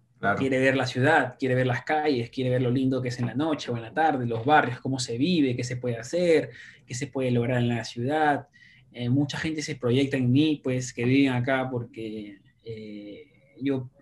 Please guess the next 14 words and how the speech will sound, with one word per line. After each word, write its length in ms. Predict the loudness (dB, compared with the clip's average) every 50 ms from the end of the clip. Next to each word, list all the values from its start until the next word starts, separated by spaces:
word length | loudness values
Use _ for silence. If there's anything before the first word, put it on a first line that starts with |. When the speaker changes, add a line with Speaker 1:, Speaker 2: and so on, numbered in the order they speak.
| _
Speaker 2:
estoy 260 | -20 -18 -8 -6 -4 -4
haciendo 200 | -2 -2 0 0
videos 260 | 0 0 0 0 0
de 120 | 0 -2
cómo 200 | -2 -2 -2 -2
llegué 380 | 0 0 2 4 6 6 6 6
y 60 | 4
cómo 260 | 2 0 -2 0 0
me 60 | -2
estoy 460 | -4 -4 -4 -4 -2 -2 -2 -4 -4 -6
adaptando 440 | -6 -6 -8 -8 -6 -4 -2 0
a 60 | 0 0
la 80 | -2
ciudad. 460 | -4 -6 -6 -2 2 4 4 4 2